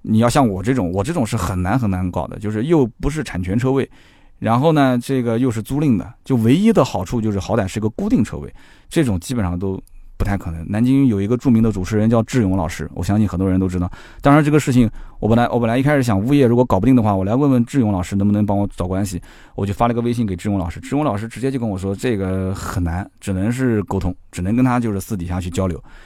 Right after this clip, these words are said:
啊，他说我们每一年接触这种，就他是专门做电台的这个投诉维权的，他说我们每一年接触这种，就是关于充电桩物业不给安装的事情特别多，但是你这种情况，这个就真的是比较难，只能是谈。哎，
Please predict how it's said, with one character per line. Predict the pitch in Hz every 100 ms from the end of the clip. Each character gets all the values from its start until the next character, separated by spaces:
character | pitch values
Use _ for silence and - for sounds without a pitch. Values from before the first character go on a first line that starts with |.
| - -
啊， | - 85 85
他 | 104
说 | 117 131
我 | 117 104
们 | 104 110 143
每 | 165 113
一 | 113
年 | 123 104 120
接 | 139 135
触 | 143 120
这 | 120
种， | 101 - - - _
就 | 127
他 | - 175
是 |
专 | 143 180
门 | 170
做 | 180 147
电 | 139 117
台 | 98 98
的 | 131
这 | 123
个 |
投 | 113 95
诉 | 123
维 | 123
权 | - 92
的， | 107
他 | 160
说 | 185
我 | 170
们 | 170
每 |
一 | 107
年 | 185 120 131
接 | 147
触 | 143 135
这 | 117
种， | 98 - - - - -
就 | 113
是 |
关 | 117 135
于 | 135
充 | 147
电 | 143
桩 | 135 139
物 | 139
业 | 147 123
不 |
给 | 117 92
安 | 117
装 | 123 131
的 |
事 | 110 104
情 | 95
特 | - -
别 | 92
多， | 82 - - - _
但 | -
是 | 147 165
你 | 131 110
这 |
种 | 226 123
情 | -
况， | 95 98 92 - - -
这 | - 98
个 |
就 | 92 95 85
真 | 104
的 | 104
是 | 95
比 | 87
较 | 90 80
难， | 60 64
只 | -
能 | 92 92
是 | 110
谈。 | - - -
哎， | -